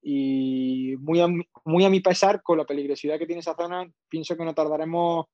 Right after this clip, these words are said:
en ver, pues, algún, algún accidente por esa zona, porque es que la zona de La Vega es una zona muy frecuentada por el hecho de no tener subida,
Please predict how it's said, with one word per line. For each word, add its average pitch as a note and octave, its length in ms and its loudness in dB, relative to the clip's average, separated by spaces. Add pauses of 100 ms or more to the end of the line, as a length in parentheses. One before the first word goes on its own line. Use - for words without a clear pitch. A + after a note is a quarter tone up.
(380)
en D3 160 -4
ver, D#3+ 200 4
pues, E3 220 4
algún, D3 540 -4
algún D3+ 260 -4
accidente E3 340 -6
por D#3+ 140 2
esa D#3 220 0
zona, F3 240 -2
porque D3+ 240 -4
es - 60 -14
que F3+ 260 0 (680)
la D#3+ 180 4
zona F#3+ 220 0
de F#3 60 4
La F#3 100 4
Vega G3 400 0
es E3 80 -4
una F3 160 -10
zona F#3 220 -10
muy E3+ 200 -10
frecuentada F3 720 -4
por C3 120 -8
el C3+ 60 -4
hecho C#3+ 180 -6
de D#3+ 40 -8
no D#3+ 80 -8
tener E3 200 -8
subida, F3+ 520 -2